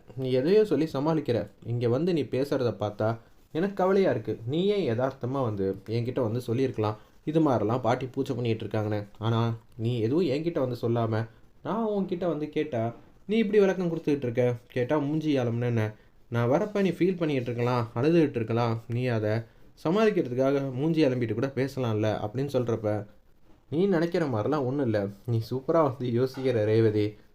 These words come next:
போய் ஃபங்க்ஷனை நல்லபடியா வந்து பாரு. அதுதான் பாட்டியோட விருப்பமே. பாட்டி என்ன ஆசைப்பட்டாங்கன்னா, அவங்கள பொறுத்தளவு இந்த ஃபங்க்ஷன் கோலாகலமா எந்த விதத்துலயும் தடை இல்லாம நடக்கணும்னு ஆசைப்படுறாங்க. நீ வேற ஒண்ணு கிடக்கா ஒண்ணு சொல்லாத.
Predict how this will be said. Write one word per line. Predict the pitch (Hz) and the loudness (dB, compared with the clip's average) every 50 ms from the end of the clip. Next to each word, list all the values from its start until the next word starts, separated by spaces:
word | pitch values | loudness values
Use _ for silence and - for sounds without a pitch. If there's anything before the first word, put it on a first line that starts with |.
| - _ _ - | -20 _ _ -4
போய் | - 135 139 139 127 117 120 127 131 - - - | 0 4 4 6 6 4 4 2 -2 -6 -6 -4
ஃபங்க்ஷனை | 127 120 143 - - 165 147 131 | -4 -4 -4 -2 -2 -2 -2 0
நல்லபடியா | 123 117 107 110 127 123 113 117 123 127 | -2 0 0 0 0 0 0 0 0 0
வந்து | 120 107 101 98 98 101 104 107 - - - - | 0 -2 -2 -2 -2 -2 -2 -4 -6 -12 -20 -6
பாரு. | - 120 117 120 117 113 110 104 - | -2 0 2 2 2 2 0 0 -2
அதுதான் | - 120 113 123 120 135 147 160 160 - | -6 -6 -4 -2 -2 0 0 0 0 2
பாட்டியோட | 131 131 143 - - 123 123 131 123 | 0 0 0 -2 -4 -2 -2 0 -2
விருப்பமே. | 117 127 135 - - 127 120 117 110 - - - | -2 -4 -4 -4 -4 -6 -4 -6 -6 -8 -8 -4
பாட்டி | 127 143 165 165 - 175 | -2 -2 -2 -2 -2 -4
என்ன | 143 131 131 151 143 127 | -4 -4 -6 -8 -6 -6
ஆசைப்பட்டாங்கன்னா, | 123 - - 139 - 110 113 120 117 110 107 107 113 120 123 - - - _ - - _ - | -6 -6 -8 -10 -10 -8 -6 -6 -6 -6 -4 -4 -4 -4 -4 -8 -14 -20 _ -20 -20 _ -4
அவங்கள | 120 131 156 175 170 151 123 | 0 0 2 4 2 2 2
பொறுத்தளவு | 127 123 120 - 120 113 110 123 | -2 -8 -6 -4 -2 0 0 0
இந்த | 131 120 113 107 - | 0 -2 -4 -4 -4
ஃபங்க்ஷன் | 107 113 131 - - 143 131 113 - | -4 -4 -4 -4 -6 -6 -6 -4 -2
கோலாகலமா | 123 131 135 131 127 110 107 98 98 98 98 104 104 - | 0 0 2 0 0 -2 -4 -4 -4 -4 -4 -4 -6 -6
எந்த | 113 110 117 131 156 | -6 -6 -4 -2 -2
விதத்துலயும் | 143 127 113 107 98 - 107 101 101 110 120 131 127 - - - - - - - _ - - _ - _ _ _ _ - _ _ - | -2 0 -2 -4 -6 -6 -6 -4 0 0 0 0 -2 -6 -18 -20 -20 -20 -20 -20 _ -20 -20 _ -20 _ _ _ _ -20 _ _ 0
தடை | - 135 151 170 170 | 0 2 4 4 4
இல்லாம | 151 131 127 117 120 143 | 4 2 0 0 0 0
நடக்கணும்னு | 143 135 123 117 113 113 139 147 143 143 | -2 -2 -2 -2 -2 -4 -4 -2 -4 -4
ஆசைப்படுறாங்க. | 139 - - - 127 127 123 117 113 113 110 - - | -4 -8 -8 -8 -4 -2 0 0 0 -2 -6 -8 -10
நீ | - 117 127 151 160 | -10 -6 -2 0 2
வேற | 156 147 139 135 147 | 2 2 2 2 2
ஒண்ணு | 143 127 135 151 | 2 0 0 -2
கிடக்கா | 147 151 - - - 139 131 | -2 -2 -2 0 0 0 0
ஒண்ணு | 113 104 113 | 0 0 -2
சொல்லாத. | 120 113 - 117 123 135 135 123 107 101 107 104 104 104 | -4 -2 -2 0 2 2 2 2 2 2 0 0 0 -2